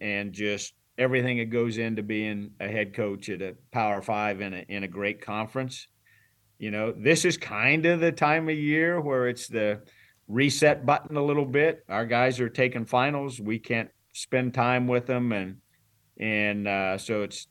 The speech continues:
time just to, you know, get your head right, be around your family, and, uh, get ready to go for the convention. I think that's the great thing about the convention, that just, that's kind of the start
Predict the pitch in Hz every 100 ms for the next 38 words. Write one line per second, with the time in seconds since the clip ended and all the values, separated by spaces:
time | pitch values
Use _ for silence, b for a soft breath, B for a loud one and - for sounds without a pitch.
0 | - 127 120 123 117 117 - 110 104 101
1 | - 123 104 95 110 117 120 117 123 120
2 | 117 127 120 - 107 117 117 120 117 110
3 | 123 120 127 127 139 139 b b b _
4 | 95 98 98 101 101 98 98 95 95 95
5 | 90 117 110 110 110 110 104 104 110 113
6 | 113 110 98 95 b b _ 107 - 113
7 | 110 123 123 147 120 117 107 113 - 104
8 | 117 123 123 120 113 113 113 104 117 104
9 | 117 117 131 110 98 90 107 - - -
10 | 101 98 - 117 110 90 - - 120 117
11 | 113